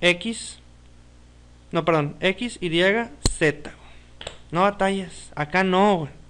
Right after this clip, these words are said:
Acá estos pinches Google, güey, ay, están bien pendejos. Eh, arruinaron la,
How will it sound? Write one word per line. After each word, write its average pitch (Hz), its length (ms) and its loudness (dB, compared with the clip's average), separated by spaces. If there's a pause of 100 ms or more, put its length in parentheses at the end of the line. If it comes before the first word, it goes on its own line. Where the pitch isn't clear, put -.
(140)
Acá 160 280 2
estos 190 260 -4 (760)
pinches 185 320 0
Google, 202 320 4
güey, 208 240 -2 (420)
ay, - 180 -4
están - 180 -6
bien 175 160 -2
pendejos. 151 720 0 (240)
Eh, 160 420 2 (300)
arruinaron 175 580 6
la, 160 480 6